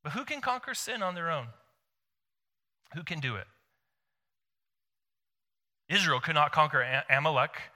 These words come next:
on its own. And yet God calls them to fight against this, this cousin tribe, this,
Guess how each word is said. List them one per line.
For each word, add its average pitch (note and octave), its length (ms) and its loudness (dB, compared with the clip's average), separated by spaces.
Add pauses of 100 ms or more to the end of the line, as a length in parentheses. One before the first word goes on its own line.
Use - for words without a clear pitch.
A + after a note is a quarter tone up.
(400)
on C3+ 180 2
its D#3 280 -2
own. D3 280 -2 (1300)
And F3 160 4
yet F#3 200 6
God E3 240 8
calls F3+ 340 2
them D#3+ 160 0
to C#3+ 120 -6
fight D3+ 440 6
against C#3 420 -2
this, - 400 0 (380)
this D3+ 180 4
cousin E3+ 540 2
tribe, B2+ 520 4
this, - 300 0